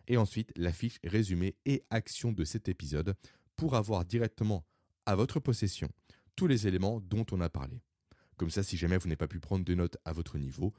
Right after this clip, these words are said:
tout est centralisé directement ici. Et en plus, l'accès à cette fiche-là vous donne un accès à toutes les fiches précédentes, ainsi qu'à un forum privé pour me poser directement toutes les questions que vous souhaitez me poser, et auxquelles je répondrai,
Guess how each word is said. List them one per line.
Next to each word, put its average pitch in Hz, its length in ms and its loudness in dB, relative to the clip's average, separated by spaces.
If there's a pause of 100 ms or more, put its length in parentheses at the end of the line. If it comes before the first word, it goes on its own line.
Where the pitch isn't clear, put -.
(240)
tout 131 220 0
est 120 60 4
centralisé 82 720 -2
directement 80 560 -4
ici. - 300 -8 (320)
Et 98 80 2
en 101 100 4
plus, 120 380 0
l'accès 107 560 0
à 82 100 -4
cette 92 260 -4
fiche-là 85 520 -4 (340)
vous 104 140 0
donne 98 200 6
un 98 140 0
accès 95 260 -2
à 85 60 2
toutes - 300 -8
les 113 80 0
fiches - 240 -6
précédentes, 76 600 -6 (320)
ainsi 92 320 0
qu'à 82 140 0
un 78 60 0
forum 98 320 0
privé 82 280 -2
pour 85 160 -8
me 82 80 0
poser 82 280 -2
directement 76 560 -4 (340)
toutes 143 240 0
les 82 180 0
questions 95 380 -4
que - 100 -6
vous 80 220 -4
souhaitez 73 400 -4 (100)
me 78 260 -2
poser, - 460 -8 (460)
et 87 80 2
auxquelles 85 440 4
je 80 160 -2
répondrai, 78 500 -2